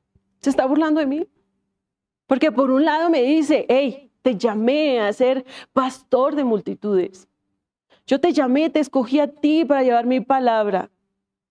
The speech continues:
Pero en el área ministerial, ¿qué cree? No se abría ni una puerta, ni una ventanita, pues. Ni una brisa teníamos. <laughs> Nada. Nada, de verdad. A veces en la iglesia llegábamos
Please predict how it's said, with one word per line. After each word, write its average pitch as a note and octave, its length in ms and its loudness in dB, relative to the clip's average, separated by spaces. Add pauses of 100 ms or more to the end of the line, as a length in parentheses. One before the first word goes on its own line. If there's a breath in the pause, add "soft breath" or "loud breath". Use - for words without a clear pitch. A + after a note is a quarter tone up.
(160)
Pero B3+ 200 2
en B3+ 120 0
el A3+ 140 2
área D#4 800 0
ministerial, C#4 760 0
¿qué A#3+ 140 0
cree? G3+ 280 -2
No G#3 100 -2
se C4 80 -2
abría A#3+ 240 -2
ni B3 100 -4
una B3 160 -4
puerta, A3 280 -4
ni A#3 80 0
una C#4+ 140 2
ventanita, G#3 640 0
pues. - 360 -8 (480 loud breath)
Ni B3+ 100 2
una D4+ 220 2
brisa D4 380 2
teníamos. A3 640 0 (120)
<laughs> C4+ 300 -2
Nada. A#3+ 420 0 (760)
Nada, A#3 480 2
de G3 80 2
verdad. G3 340 0
A A3 120 0
veces A#3+ 420 0
en B3+ 140 2
la A#3 80 2
iglesia A3+ 340 2
llegábamos A#3 800 0